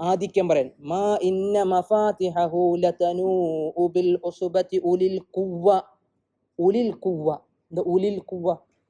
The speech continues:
ഖുവ്വത്തുള്ളവർ എന്നാണ്. ഉലു എന്ന് പറഞ്ഞു കഴിഞ്ഞാൽ ഉള്ളവർ എന്നുള്ള അർത്ഥത്തിൽ. ഉലുൽ അൽബാബ് എന്നറിയില്ലേ, അല്ലേ? ഉലുൽ ഹക്ക്, ഹക്കുള്ളവർ എന്നുള്ള അർത്ഥത്തിൽ ഉപയോഗിക്കാറുണ്ട്. ഉലിൽ ഖുവ്വ, ഖുവ്വത്ത് ഉള്ള ആളുകൾക്ക്,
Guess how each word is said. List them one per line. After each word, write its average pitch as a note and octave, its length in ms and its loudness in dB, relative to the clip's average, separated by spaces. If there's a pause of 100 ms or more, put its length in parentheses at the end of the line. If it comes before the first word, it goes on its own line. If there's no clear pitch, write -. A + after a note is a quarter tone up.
(920)
ഖുവ്വത്തുള്ളവർ G3 720 4
എന്നാണ്. C#3+ 200 -10 (100)
ഉലു G3 180 0
എന്ന് A3 200 0
പറഞ്ഞു G3+ 120 -4
കഴിഞ്ഞാൽ G3 320 -4
ഉള്ളവർ F#3+ 380 6
എന്നുള്ള F3 200 -4
അർത്ഥത്തിൽ. - 320 -8
ഉലുൽ G#3+ 380 0
അൽബാബ് F#3+ 460 -2
എന്നറിയില്ലേ, D#3 380 -6 (400)
അല്ലേ? E3+ 360 0 (380)
ഉലുൽ G#3+ 280 -2
ഹക്ക്, G3+ 300 -6
ഹക്കുള്ളവർ G#3 680 0
എന്നുള്ള F3+ 220 0
അർത്ഥത്തിൽ E3+ 260 -4
ഉപയോഗിക്കാറുണ്ട്. E3 400 -4 (260)
ഉലിൽ A#3+ 340 2
ഖുവ്വ, G3+ 320 0
ഖുവ്വത്ത് D4 600 2
ഉള്ള A3+ 440 4
ആളുകൾക്ക്, F3+ 640 -2